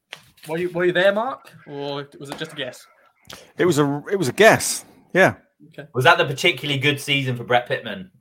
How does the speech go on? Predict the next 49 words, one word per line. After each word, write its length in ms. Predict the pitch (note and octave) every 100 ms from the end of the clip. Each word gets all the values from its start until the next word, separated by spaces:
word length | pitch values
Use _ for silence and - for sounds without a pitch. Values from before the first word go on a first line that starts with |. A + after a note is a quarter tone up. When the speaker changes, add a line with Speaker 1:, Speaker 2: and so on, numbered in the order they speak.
| -
Speaker 3:
He, 180 | G#2 G#2
he 160 | B2 A2+
had, 280 | A2+ G#2 - _ _
he 60 | B2+
had 120 | B2+
a 40 |
Speaker 1:
I 20 | F2
think 80 |
that 60 | C#3
was 80 | B2+ A2+
Speaker 3:
fairly 20 | G#2
Speaker 1:
his 80 | G2+
Speaker 3:
solid 260 | C#3+ C3+
Speaker 1:
first, 100 | C3
Speaker 3:
season 260 | B2 A#2 G2
for 60 | G2+
Speaker 1:
I 20 |
think 120 | F#2+
that's 140 | G2 F2+
Speaker 3:
Ipswich. 140 | B2
Speaker 1:
his, 60 | - _ _
I 40 |
think 120 | - F#3
that's 100 | C#3
his 80 | C3
Speaker 2:
He 40 |
was 120 | D3
on 120 | C#3
Speaker 1:
debut 120 | B2 B2+
Speaker 2:
fire. 260 | C3+ A2+
Speaker 1:
campaign. 340 | C3+ C#3 B2+ A#2+ _ _ _ _ _ _ _
Yeah, 200 | C#3 B2+
I 40 | A#2+
think 140 | - -
that's 100 | -
his 100 | B2
debut 320 | C3+ C3 B2
campaign, 480 | C3 B2 C3+ C3 B2
'cause 60 |
that 120 | C3+
was, 220 | B2 A#2+ A#2+
I 40 |
think, 360 | C#3 B2+ - - -
in 140 | B2+
November 480 | B2 B2 C3+ D3+ D#3+
twenty 220 | D#3+ D#3+
fifteen, 420 | D#3+ D#3+ D#3+ D#3+
I 60 | E3
think. 360 | E3 F3 E3+